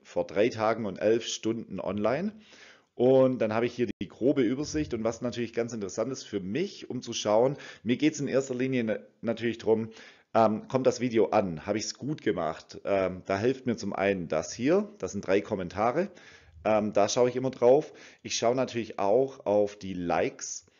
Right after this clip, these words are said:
die sind immer sehr aufschlussreich, äh, dafür danke, weil ich daran erkenne, okay, wie läuft's? Und ich erkenn's natürlich an diesem hier.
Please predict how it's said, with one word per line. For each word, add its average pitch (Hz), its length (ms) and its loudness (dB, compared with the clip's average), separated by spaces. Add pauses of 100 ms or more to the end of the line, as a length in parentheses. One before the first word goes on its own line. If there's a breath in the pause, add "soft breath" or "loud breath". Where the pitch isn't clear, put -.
(220 soft breath)
die 120 180 -6
sind 131 200 -4
immer 107 120 -4
sehr 107 220 0
aufschlussreich, 107 840 -2
äh, 101 280 2
dafür 101 320 0
danke, 131 500 0 (480 loud breath)
weil 104 220 2
ich 113 100 -4
daran 104 540 0
erkenne, 110 640 -2
okay, 107 400 -4
wie 101 80 -4
läuft's? 101 500 0
Und 156 240 -4
ich 120 140 -6
erkenn's 117 320 -6
natürlich 101 480 -8
an 92 120 -8
diesem 101 360 -8
hier. 71 260 -12